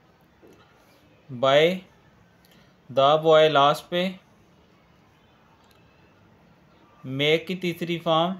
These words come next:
maked या made भी होती है, ठीक है, दोनों से ही है। अब फर्स्ट फॉर्म है तो तब्दीली क्या होगी, is, am या are, तो picture is। Subject,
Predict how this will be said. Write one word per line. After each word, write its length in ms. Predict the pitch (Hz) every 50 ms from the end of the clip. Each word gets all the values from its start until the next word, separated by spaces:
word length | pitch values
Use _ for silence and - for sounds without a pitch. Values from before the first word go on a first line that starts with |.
| - _ _ _ _ _ -
maked 680 | 127 131 139 147 147 156 160 175 185 180 185 180 170
या 240 | 170 156 160 160 160
made 500 | 156 147 147 143 143 143 147 147 143 143 135
भी 60 | 143
होती 300 | 143 131 110 - - 107
है, 120 | 107 107 104
ठीक 260 | - - 135 143 160
है, 140 | 185 190 190 131 127
दोनों 280 | 143 143 143 147 151 147
से 140 | - 143 123
ही 100 | 110 101
है। 160 | 101 95 98 - _ _ _ _ _ _ _ _ _ _ _ _ _ _ _ _ _ _ _ _ _ _ _ _ _ _ _ _
अब 120 | - 139 135
फर्स्ट 300 | - - 156 175 175 -
फॉर्म 320 | 196 190 180 180 180 180
है 160 | 185 190 185 180 185 -
तो 120 | 151 147 - - -
तब्दीली 420 | 156 135 131 143 143 151 165 170
क्या 160 | 170 180 175
होगी, 260 | 165 143 143 160 160 160 - - 156
is, 280 | 160 170 180 175 - - - 143
am 300 | 139 143 151 151 151 151
या 160 | 147 160 185 190 - -
are, 280 | 143 127 117 113 110 107
तो 160 | 107 - 131 123
picture 500 | - 147 143 - - 170 175 196 190 190 - -
is। 300 | 135 127 120 104 104 - - _ _ _ _ _ _ _ _ _ _ _ _ _ _ _ _ _ _ _ _ _ _ _ _ _ _ _ _ _ _ _ _ _ _ _ _ _ _ _ _ _ _ _ _ _ _ _ _ _ _ _ _ _ _ _ - -
Subject, 600 | 151 139 131 127 156 165 175 180 180 - -